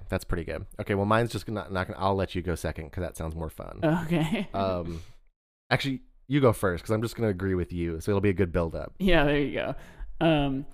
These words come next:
Speaker 2: so it's one for Frankenstein's monster.
Speaker 1: Great.
Speaker 2: One for, uh, the Wolf Man.
Speaker 1: Love it.
Speaker 2: One for a mummy.
Speaker 1: Okay.
Speaker 2: One for, gosh, who else was in all those?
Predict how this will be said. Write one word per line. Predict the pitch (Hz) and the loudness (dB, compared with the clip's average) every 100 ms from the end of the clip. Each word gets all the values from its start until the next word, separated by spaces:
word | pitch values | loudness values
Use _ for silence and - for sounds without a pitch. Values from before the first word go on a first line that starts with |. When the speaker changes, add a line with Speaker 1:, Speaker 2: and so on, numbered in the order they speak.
| - - - | -16 -18 -8
Speaker 2:
so | - 165 156 143 - | 2 6 6 4 4
it's | 160 156 156 | 2 2 2
one | 160 165 185 | 4 6 4
for | - 190 185 | 2 2 2
Frankenstein's | - 175 - 185 220 208 | 2 2 2 0 2 4
monster. | 170 143 - 208 240 - - _ - | 2 2 0 -2 -2 -8 -20 _ -10
Speaker 1:
Great. | 80 110 - | -8 -8 -8
Speaker 2:
One | - 160 180 185 180 | -2 4 4 4 2
for, | - 185 175 175 175 175 - - | 0 0 2 2 2 0 -2 0
uh, | 156 151 147 147 147 147 143 147 143 143 139 | 2 4 4 4 4 2 2 2 2 2 2
the | 143 151 | 2 4
Wolf | 147 156 165 | 4 2 2
Man. | 151 156 190 196 - - _ _ - | 2 4 2 -2 -8 -20 _ _ -4
Speaker 1:
Love | 98 82 | -2 0
it. | 113 - - | -2 -4 -10
Speaker 2:
One | 170 175 180 175 185 185 - | -4 2 6 8 8 8 6
for | - 170 170 165 165 165 165 | 2 4 6 8 8 8 8
a | 160 | 8
mummy. | 170 214 247 - - _ _ _ 98 | 8 6 2 -2 -20 _ _ _ -4
Speaker 1:
Okay. | 87 - - - _ _ _ | -4 -4 -8 -20 _ _ _
Speaker 2:
One | 156 160 170 180 185 | -2 2 4 4 2
for, | 175 - 175 165 165 165 170 170 170 170 165 160 | -2 -4 -2 0 0 0 0 0 0 -2 -2 -4
gosh, | 165 143 - | -8 -10 -8
who | 160 151 | -4 -4
else | 143 - | -4 -6
was | 135 131 | -10 -8
in | 127 | -6
all | 120 120 | -6 -6
those? | 127 120 131 - | -8 -8 -10 -12